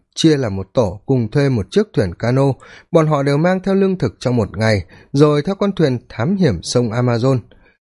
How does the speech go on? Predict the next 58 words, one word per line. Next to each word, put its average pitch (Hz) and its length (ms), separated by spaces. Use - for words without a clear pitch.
Bởi 143 160
vì 139 240
khu 220 160
vực 175 240
gần 131 220
Manaus 147 560
là 110 220
tương 120 300
đối 117 160
an 139 260
toàn, 107 240
rất 226 180
nhiều 151 180
lữ 160 240
khách - 280
cũng 127 140
đã 123 120
tới 113 300
nơi 160 140
đây 110 240
thám 131 220
hiểm, 160 180
còn 147 200
chưa 196 180
có 208 120
phát 226 200
sinh 202 240
điều 110 180
gì 98 180
ngoài 90 260
ý 104 160
muốn. 135 360
Cho 143 120
nên 127 200
nói 113 240
thám 135 280
hiểm 101 300
thì - 100
không 202 240
bằng 131 220
nói 127 260
là 175 120
ngồi 101 320
thuyền 98 260
ngắm 117 300
cảnh. 107 180
Vì 151 120
vậy 143 220
mà 147 140
đoàn 139 280
du 202 120
lịch 165 260
tổ 98 160
chức 208 320
đều 101 240
rất 95 180
yên 131 240
tâm 135 220